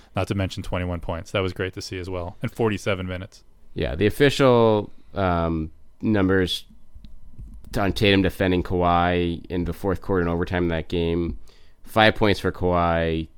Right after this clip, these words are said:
Speaker 2: two of nine shooting from the field, um, over, you know,
Speaker 1: Unbelievable.
Speaker 2: those twenty-two minutes. And I went and looked at all the, and Tatum was pretty much the primary defender for all those plays on Kawhi. So that just, um, stuck out to me.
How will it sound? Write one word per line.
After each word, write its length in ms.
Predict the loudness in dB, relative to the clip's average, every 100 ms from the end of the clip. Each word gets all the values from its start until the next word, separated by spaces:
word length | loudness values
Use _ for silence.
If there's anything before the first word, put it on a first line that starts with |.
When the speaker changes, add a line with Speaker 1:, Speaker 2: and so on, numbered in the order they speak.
| -4
Speaker 2:
two 160 | 0
of 80 | 2
nine 220 | 2 0
shooting 260 | -2 -4 -4
from 120 | -4
the 60 | -6
field, 400 | -8 -8 -8 -12 -16 -16 -18 -16 -14 -8
um, 440 | -6 -4 -6 -8 -14 -18 -8
over, 260 | -6 -4
you 40 | -4
know, 60 |
Speaker 1:
Unbelievable. 440 | -4 -4 -4 -2 -2
Speaker 2:
those 120 | -2
twenty-two 380 | -2 -2 -2 -4
minutes. 340 | -4 -4 -6
And 260 | -6 -6 -6 -6 -4
I 200 | 0 2
went 340 | 2 2 0 0
and 100 | -2
looked 240 | -2 -2
at 140 | -4 -2
all 180 | -2
the, 100 | -4
and 220 | -4 -4 -6 -10 -14 -16 -16 -8 4
Tatum 180 | 8
was 120 | 8 6
pretty 120 | 0
much 140 | 0
the 60 | 0
primary 340 | 0 0 0
defender 320 | -4 -4 -6 -6
for 140 | -6
all 100 | -8
those 420 | -8 -10 -12 -16 -18 -10
plays 240 | -8 -8
on 80 | -10
Kawhi. 260 | -10 -10 -8
So 80 | -6
that 180 | -6
just, 380 | -6 -8 -8 -14 -16 -18 -20 -18 -16 -16 -18 -12
um, 600 | -4 -2 -2 -4 -6 -10 -14 -16 -18 -16
stuck 280 | -10 0 4
out 160 | 4 2
to 80 | 0
me. 200 | 0